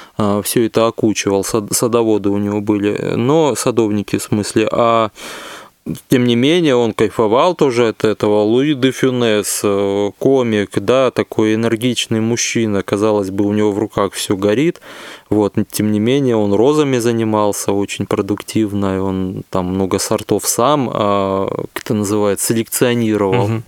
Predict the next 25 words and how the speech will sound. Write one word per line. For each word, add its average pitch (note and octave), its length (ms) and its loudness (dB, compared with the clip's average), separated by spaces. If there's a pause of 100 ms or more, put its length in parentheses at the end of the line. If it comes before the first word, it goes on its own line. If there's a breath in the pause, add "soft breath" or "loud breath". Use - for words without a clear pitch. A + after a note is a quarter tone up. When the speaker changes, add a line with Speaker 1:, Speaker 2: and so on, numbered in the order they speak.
(200)
Speaker 1:
Поэтому, F3 400 2
конечно, C3 800 2
переключаться B2 840 0
нож-, B2 360 0
нужно G#2 760 -2
любому A2+ 480 0
человеку. A2+ 1000 0 (480 loud breath)
Отчасти, C3+ 760 0
наверное, A#2+ 720 2
мне A#2 300 -2
так - 220 -2
повезло, B2+ 500 0
что G#2+ 260 -2
все, A#2 260 -2
чем G#2+ 280 -2
я G#2+ 100 0
не A#2+ 280 0
занимаюсь, C3 640 0
это A2 100 2
все A#2 560 0
хобби, C3 440 0
которое A2+ 500 0
<laughs> G#2+ 240 0
дает - 140 -8
результат. A#2 580 -4